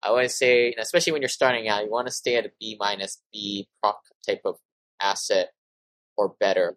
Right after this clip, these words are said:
or be in a better area. But you can get really technical with this stuff.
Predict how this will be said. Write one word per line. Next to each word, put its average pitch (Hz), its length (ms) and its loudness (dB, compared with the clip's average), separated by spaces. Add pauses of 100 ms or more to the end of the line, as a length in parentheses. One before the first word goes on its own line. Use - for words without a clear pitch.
(120)
or 95 180 -8 (200)
be 107 80 -4
in 104 80 -4
a 95 40 -8
better 92 360 -2
area. 85 420 -4 (220)
But 104 280 -4
you 139 140 -8
can 160 120 -16
get 151 160 0
really 143 240 0
technical 131 540 -2
with 120 140 0
this 117 160 -6
stuff. 117 300 0